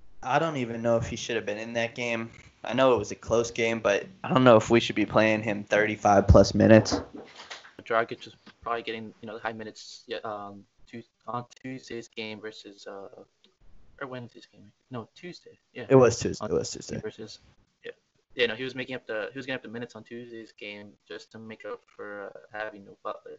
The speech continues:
Speaker 2: which I think he did a good job.
Speaker 1: Oh, I, I, I, it's not that I don't want Dragic playing that many minutes. I think he definitely needs to, but I don't know if we should be pushing him this close to the playoffs.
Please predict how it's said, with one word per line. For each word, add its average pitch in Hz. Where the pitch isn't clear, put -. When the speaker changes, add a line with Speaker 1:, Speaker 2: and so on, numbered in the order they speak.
Speaker 2:
which -
I 160
think 143
he 110
did -
a -
good -
job. -
Speaker 1:
Oh, -
I, 143
I, 175
I, -
it's 147
not 208
that 131
I 123
don't 131
want 135
Dragic 101
playing 101
that 104
many 101
minutes. 107
I 110
think 120
he 120
definitely 131
needs 135
to, 113
but 107
I 113
don't 127
know 127
if 113
we 123
should 107
be 104
pushing 120
him 110
this 104
close 98
to -
the -
playoffs. -